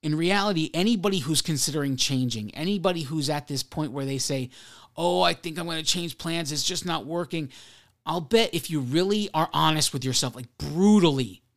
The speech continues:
brutally honest, I'll bet there's five things you're not doing on the plan that you're on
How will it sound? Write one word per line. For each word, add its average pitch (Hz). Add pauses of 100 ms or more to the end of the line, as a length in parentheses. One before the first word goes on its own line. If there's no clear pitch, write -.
brutally 165
honest, 147 (840)
I'll 165
bet 196
there's 160
five 214
things 151
you're 170
not 165
doing 185
on 165
the 143
plan 175
that 175
you're 165
on 156